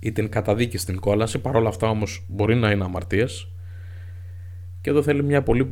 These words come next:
με, έτσι, μια σημείωση, μια διευκρίνηση, ότι επειδή είναι μικρή αμαρτία δεν σημαίνει ότι την υποτιμούμε.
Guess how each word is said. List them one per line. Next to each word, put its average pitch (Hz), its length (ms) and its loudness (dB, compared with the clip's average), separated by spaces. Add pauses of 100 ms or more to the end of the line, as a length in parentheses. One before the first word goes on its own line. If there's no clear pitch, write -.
με, 113 260 2
έτσι, 107 600 2 (320)
μια 117 460 2
σημείωση, 110 680 4
μια 107 140 2
διευκρίνηση, 107 720 2
ότι 107 240 2
επειδή 107 260 4
είναι 131 120 4
μικρή 120 260 2
αμαρτία 113 460 4
δεν 117 100 4
σημαίνει 113 320 2
ότι 101 180 0
την 92 160 0
υποτιμούμε. 90 680 0